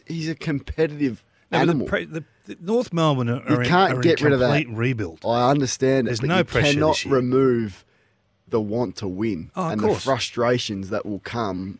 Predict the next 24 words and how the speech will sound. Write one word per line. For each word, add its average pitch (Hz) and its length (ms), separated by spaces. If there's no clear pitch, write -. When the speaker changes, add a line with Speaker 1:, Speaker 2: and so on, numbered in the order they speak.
Speaker 1:
from 110 280
coaching 117 460
a 104 60
side 113 420
that 110 180
isn't 135 240
as 117 120
good 131 160
as 120 80
the 107 120
sides 127 260
he's 120 140
coached 131 240
before. 147 340
Speaker 2:
North 208 200
Melbourne 180 280
are 143 60
in 131 60
a 120 60
hurry 113 480
to 113 160
get 113 200
back 107 220
to, 101 300